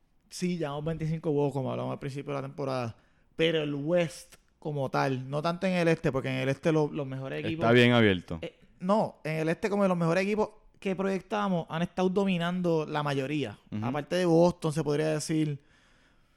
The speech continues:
Speaker 1: Pero en el West, o sea, mírate el top tres del West ahora mismo. Estamos los Clippers, Denver,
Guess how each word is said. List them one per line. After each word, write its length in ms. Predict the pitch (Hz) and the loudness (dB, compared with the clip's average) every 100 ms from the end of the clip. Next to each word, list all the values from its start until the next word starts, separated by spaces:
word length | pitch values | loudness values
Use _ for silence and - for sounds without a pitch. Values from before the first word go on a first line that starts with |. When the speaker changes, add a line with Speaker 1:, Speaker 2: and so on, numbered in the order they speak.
| _ _ _ | _ _ _
Speaker 1:
Pero 180 | - 160 | 0 2
en 80 | 165 | 2
el 160 | 160 147 | 2 2
West, 580 | 151 208 220 147 - - | 2 0 0 -4 -8 -10
o 80 | 160 | -4
sea, 220 | 190 160 | -2 -2
mírate 300 | 160 180 208 | 0 0 2
el 100 | 226 | 2
top 280 | - 220 220 | 2 0 2
tres 180 | 208 196 | -2 0
del 80 | 190 | 0
West 240 | 180 170 | 0 -2
ahora 180 | 170 156 | -4 -4
mismo. 200 | 135 120 | -4 -4
Estamos 360 | 120 170 208 220 - _ _ _ _ | -2 0 2 2 -4 _ _ _ _
los 220 | - 185 - - | 0 2 2 -2
Clippers, 580 | 214 240 220 175 175 - | 2 2 4 4 2 -4
Denver, 840 | - 151 147 208 233 214 180 175 | -14 -4 2 4 4 4 6 8